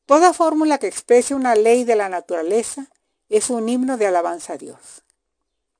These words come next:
Estudia como si fueras a vivir para siempre. Vive como si fueras a morir mañana. Tenemos un hambre mental que pide conocimiento de todo lo que nos rodea.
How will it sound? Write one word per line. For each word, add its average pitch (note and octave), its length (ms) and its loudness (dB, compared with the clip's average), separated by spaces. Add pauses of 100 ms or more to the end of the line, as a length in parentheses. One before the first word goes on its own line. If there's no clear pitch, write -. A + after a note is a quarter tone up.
(160)
Estudia F#4 680 6
como C4 260 -2
si G3+ 140 -6
fueras B3+ 360 2
a B3 80 0
vivir G3 300 -4
para A3 220 0
siempre. D#4 540 -2 (580)
Vive C#4+ 460 2 (220)
como G#3 240 -6
si - 120 -6
fueras A3 380 0
a G3+ 60 -4
morir E3+ 300 -8
mañana. D3+ 520 -18 (1700)
Tenemos D4+ 480 4
un C#4 120 2
hambre C#4 240 0
mental B3 560 0
que A#3 140 -2
pide B3 260 -2
conocimiento A3+ 800 -4
de G#3 140 2
todo C#4 380 2
lo B3 120 0
que G#3 100 -4
nos E3+ 180 -4
rodea. D3 420 -8